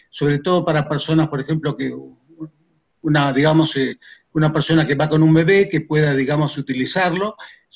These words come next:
Es un sitio que tiene un aire acondicionado, este, totalmente adaptado al clima,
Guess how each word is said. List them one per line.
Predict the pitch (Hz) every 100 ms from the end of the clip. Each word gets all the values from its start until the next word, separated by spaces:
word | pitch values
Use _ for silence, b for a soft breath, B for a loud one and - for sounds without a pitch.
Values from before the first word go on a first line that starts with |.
| -
Es | 147 147
un | 160 143 139 131
sitio | - 175 160 151
que | 131
tiene | 139 143
un | 147
aire | 151
acondicionado, | 139 135 120 - 143 147 143 131 139
este, | 127 - 120 113 113 -
totalmente | 147 143 147 151 147
adaptado | 139 139 160 156
al | 127
clima, | - 202 202 202 214